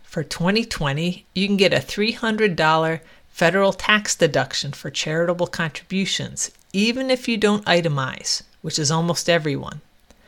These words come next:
But you need to get receipts from the charity. If you're a landlord, you'll need to organize all the rental receipts for expenses like repairs, improvements, insurance,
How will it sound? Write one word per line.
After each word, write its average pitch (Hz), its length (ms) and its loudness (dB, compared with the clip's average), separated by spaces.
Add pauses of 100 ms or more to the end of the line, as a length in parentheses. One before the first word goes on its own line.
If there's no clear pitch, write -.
(220)
But - 180 0
you 160 60 2
need 175 280 2
to 202 60 -2
get 202 200 6
receipts 196 500 2
from 156 140 -4
the 156 80 -4
charity. - 600 -4 (920)
If 156 200 -4
you're 147 100 2
a 139 80 4
landlord, 170 800 2 (420)
you'll 165 100 4
need 160 220 4
to 139 60 2
organize 175 640 4
all 147 140 2
the 131 160 0
rental 190 480 2
receipts - 800 2 (560)
for 165 180 2
expenses - 840 0
like 135 240 0
repairs, 175 840 2 (300)
improvements, 180 1080 0 (440)
insurance, 185 960 2